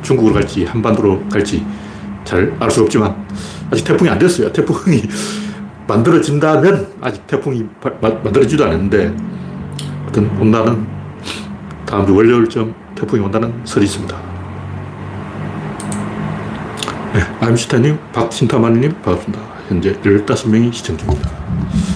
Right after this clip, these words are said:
여러분의 구독과 알림, 좋아요는 큰 힘이 됩니다. 오늘 또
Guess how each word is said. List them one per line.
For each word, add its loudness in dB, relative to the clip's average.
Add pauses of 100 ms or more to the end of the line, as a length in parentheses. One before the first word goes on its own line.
(200)
여러분의 4 (160)
구독과 0
알림, 4
좋아요는 2
큰 4 (120)
힘이 4
됩니다. -4 (960)
오늘 0
또 2